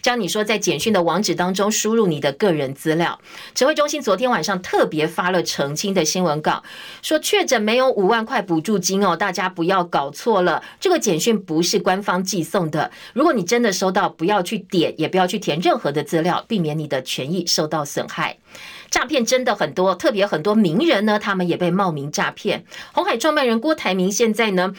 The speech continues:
是诈骗集团冒名的对象。最近很多鸿海的股东跟民众关切说，网络上有人用鸿海科技公司郭台铭创办人的照片来投放虚拟货币、基金投资这些诈骗广告，上面写说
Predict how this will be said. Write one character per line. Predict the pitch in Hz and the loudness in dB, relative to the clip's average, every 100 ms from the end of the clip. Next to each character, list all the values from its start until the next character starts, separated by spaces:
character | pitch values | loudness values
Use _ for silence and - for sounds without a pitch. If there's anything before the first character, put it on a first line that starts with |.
| - | -8
是 | - 240 | -2 0
诈 | 190 - 294 | 0 0 -2
骗 | - 240 196 | 0 -2 0
集 | 165 | -2
团 | 170 160 | 0 0
冒 | 190 339 | 2 2
名 | 208 151 | 2 0
的 | 165 | -2
对 | - 208 | 2 2
象。 | 156 208 170 - - - - | 2 0 -2 -6 -20 -20 -8
最 | - 403 | -2 0
近 | 381 | 0
很 | 233 | 0
多 | 196 311 | 0 0
鸿 | 233 240 | 0 -2
海 | 233 | -2
的 | 196 | -2
股 | 196 175 | 2 2
东 | 160 240 | 4 0
跟 | 247 247 | 2 2
民 | 190 | 2
众 | 185 240 | 4 2
关 | 226 226 | 2 0
切 | 226 220 | 2 0
说， | 226 233 - - - | 2 0 -2 -18 0
网 | 254 | 2
络 | 381 | 2
上 | 370 370 | 2 2
有 | 311 196 | 2 4
人 | 190 220 | 2 4
用 | 302 | 2
鸿 | 277 220 | 2 -2
海 | 240 | -2
科 | 160 226 | -2 -2
技 | 226 233 | -2 -2
公 | 220 220 | 0 0
司 | 226 226 233 233 - _ _ | 0 0 -2 -2 -14 _ _
郭 | 392 403 | 4 4
台 | 415 175 | 2 -4
铭 | 170 180 | -2 -2
创 | - 240 | 0 0
办 | 220 214 | 0 0
人 | 160 | 0
的 | 175 | 0
照 | 175 254 180 | 0 0 0
片 | 160 226 156 - - | -2 0 0 -2 -8
来 | 180 175 | -2 -2
投 | 185 - 151 | -2 -2 -2
放 | 170 190 | 0 -2
虚 | 180 - 240 | -2 -2 0
拟 | 220 | 2
货 | 139 - 185 | 0 0 0
币、 | - 208 - | 0 -4 -6
基 | - 226 | -4 0
金 | 233 | 2
投 | 220 151 151 | 2 0 -2
资 | 185 | -2
这 | 185 | 0
些 | 175 170 | 2 0
诈 | 165 151 | 0 -6
骗 | - 165 | -2 -2
广 | 160 123 | -2 -4
告， | - 160 - - - | -2 -4 -6 -20 -4
上 | 339 | -2
面 | 339 | 0
写 | 311 220 | 0 0
说 | - 214 | 2 0